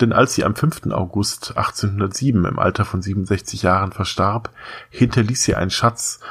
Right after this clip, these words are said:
von gesammelten Pflanzenproben, Samen, Muscheln und Insekten,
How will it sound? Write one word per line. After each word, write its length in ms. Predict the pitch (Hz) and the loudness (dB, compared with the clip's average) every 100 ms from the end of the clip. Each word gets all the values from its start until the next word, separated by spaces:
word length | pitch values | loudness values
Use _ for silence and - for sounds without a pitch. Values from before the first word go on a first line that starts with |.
| - | -12
von 160 | - 95 | -2 0
gesammelten 540 | 90 95 95 90 95 | 2 2 2 0 -4
Pflanzenproben, 880 | - 110 117 - - - 104 104 104 | 0 0 0 -4 -4 2 4 4 2
Samen, 560 | 104 95 110 117 117 110 | 2 4 4 4 0 2
Muscheln 500 | 110 110 113 107 110 | 4 4 4 2 2
und 160 | - | 0
Insekten, 640 | 113 113 95 - - 92 | 0 2 2 0 0 0